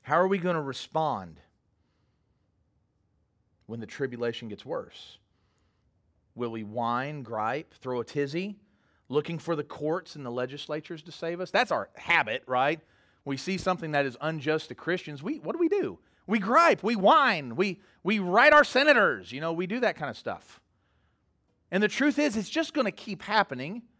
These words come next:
Those letters may help for a moment, but it's just gonna keep happening. By the way, write your senators, <laughs> okay? You should. I have. It's all right.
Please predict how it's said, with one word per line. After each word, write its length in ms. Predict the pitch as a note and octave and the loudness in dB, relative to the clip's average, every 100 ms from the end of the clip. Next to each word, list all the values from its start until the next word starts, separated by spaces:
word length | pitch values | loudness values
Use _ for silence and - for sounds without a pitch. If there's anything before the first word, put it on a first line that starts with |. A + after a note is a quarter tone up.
| _ _ - | _ _ 2
Those 180 | G#3+ | 2
letters 320 | G3 A3+ B3 F#3 | 4 4 4 2
may 140 | F#3+ | 2
help 240 | F3 G3 | 4 2
for 160 | - F3+ | 2 0
a 60 | D#3+ | 2
moment, 340 | F#3+ F3+ D3 | 2 0 0
but 80 | G3+ | -2
it's 140 | E3+ | -2
just 320 | C4 D4 - | -6 -6 -8
gonna 260 | D#3+ A#3+ C4 | -4 -2 -2
keep 300 | - F#3 - | -4 -12 -4
happening. 640 | A3 B3 - A2+ C#3 A#3 - _ _ _ _ _ _ _ _ _ _ _ | 0 0 0 -10 -10 -12 -16 _ _ _ _ _ _ _ _ _ _ _
By 120 | G3+ | -2
the 80 | C4 | 0
way, 160 | D#3 E3+ | 0 -2
write 340 | B2+ C#3+ F#3+ | 0 -2 -2
your 60 | G#3 | -10
senators, 680 | - C3 G#2+ C#3 G#3 - _ | -6 -6 -4 -10 -12 -16 _
<laughs> 60 | |
okay? 200 | A#2+ - - - - _ _ | -14 -14 -16 -20 -20 _ _
You 100 | E3+ | -14
should. 400 | - - D3 D3 | -12 -6 -4 -2
I 200 | D#3+ F3+ | 2 2
have. 380 | C#3+ B2 D#3+ A#3 _ _ _ _ D3+ | 2 2 0 -4 _ _ _ _ -14
It's 140 | - | -6
all 100 | A3 | -4
right. 400 | F3 C#3 D#3+ | -2 -6 -8